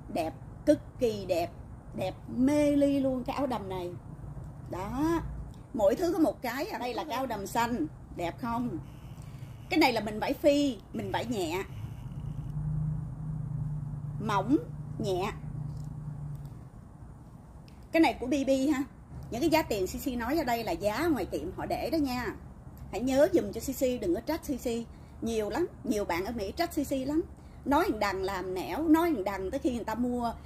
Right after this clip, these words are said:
giá tiền tăng lên. Tại các chị nghe không rõ. Hôm nay Sisi hơi buồn vì đọc được tới bốn bình luận đều nói giống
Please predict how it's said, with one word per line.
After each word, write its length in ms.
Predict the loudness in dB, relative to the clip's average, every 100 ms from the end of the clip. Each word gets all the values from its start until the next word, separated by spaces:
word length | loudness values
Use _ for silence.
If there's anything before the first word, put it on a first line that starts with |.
| -14 2
giá 120 | 4
tiền 300 | 4 2 2
tăng 240 | 0 0
lên. 300 | 0 2 0 -2
Tại 140 | -2
các 180 | -2 -2
chị 120 | -2
nghe 180 | -2 -2 -4
không 140 | -4
rõ. 380 | -2 -2 -2 -4 -2
Hôm 120 | 0 2
nay 100 | 2
Sisi 260 | 0 0
hơi 200 | 4 4
buồn 300 | 4 0 -2 -6 -14 -6
vì 120 | 0
đọc 220 | 2 2
được 160 | 0 2
tới 80 | 8
bốn 280 | 8 8 4
bình 120 | 2
luận 240 | 0 2
đều 160 | 0 0
nói 220 | 0 2
giống 120 | 2